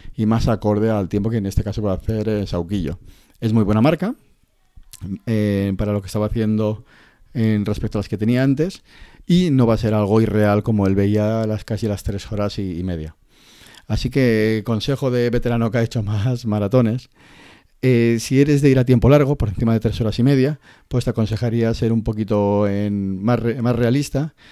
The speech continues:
y la, el optimismo de Street para ra-, largas distancias, bajarlo a ochenta y cinco.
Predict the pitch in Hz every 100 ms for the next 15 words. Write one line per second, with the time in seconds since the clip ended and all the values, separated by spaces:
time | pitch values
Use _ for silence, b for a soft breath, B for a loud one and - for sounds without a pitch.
0 | B B B - 147 139 113 107 107 107
1 | 107 107 - 113 131 127 120 113 110 -
2 | 117 113 120 110 107 104 104 110 113 117
3 | 113 113 - 127 139 127 110 120 117 113
4 | 104 - 98 87 101 92 82